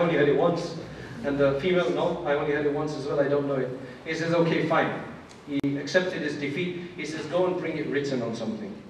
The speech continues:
So he goes outside and he brings it written on a pillar, a, a rock, which took ten of the army to bring inside. So when they measured that with the box of gold they had,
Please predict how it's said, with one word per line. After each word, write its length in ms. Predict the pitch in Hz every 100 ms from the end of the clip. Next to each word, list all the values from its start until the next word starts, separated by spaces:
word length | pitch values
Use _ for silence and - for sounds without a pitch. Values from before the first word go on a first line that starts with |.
| - - - -
So 140 | -
he 80 | 156
goes 240 | 175 214
outside 440 | 196 185 185 143 143
and 120 | 139
he 120 | 139 139
brings 340 | 151 196 180 147
it 140 | 131
written 560 | 127 180 - 151 143 143
on 320 | 143 139 143
a 360 | 139 135 131 131 - - - - -
pillar, 340 | 185 156 123 - - -
a, 260 | 131 123
a 20 | 120
rock, 380 | 143 - - - - - - - - - - - - - - - -
which 240 | 185 185
took 260 | 202 190 -
ten 360 | 185 208 -
of 160 | 175 165
the 120 | 170
army 380 | 165 165 151 151
to 100 | 147
bring 240 | 139 139
inside. 400 | 131 - 120 110 - - - - - - - - - -
So 140 | 165
when 180 | 190 214
they 180 | 208 190
measured 360 | 214 202 202
that 180 | 196 -
with 180 | 175 170
the 340 | 165 147 143 -
box 260 | 180 -
of 180 | 175 156
gold 280 | 185 180 147
they 120 | 147
had, 280 | - 110